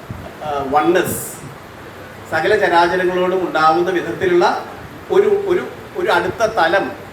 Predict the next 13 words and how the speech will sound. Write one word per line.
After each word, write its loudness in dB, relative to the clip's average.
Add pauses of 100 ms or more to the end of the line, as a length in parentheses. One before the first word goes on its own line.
(220)
നമുക്ക് -2 (120)
സാധ്യമാണ്. 2 (720)
ആ 4 (180)
സാധ്യതയുടെ 6
വഴിയാണ് 4 (640)
യോഗ 6 (140)
നമുക്ക് -4
തുറന്നു -2
വയ്ക്കുന്നത്. -2 (460)
മനുഷ്യൻ 0 (120)
മഹാമാനവനാവാനുള്ള 2
വഴിയാണത്. 0 (360)
അതുകൊണ്ട് -2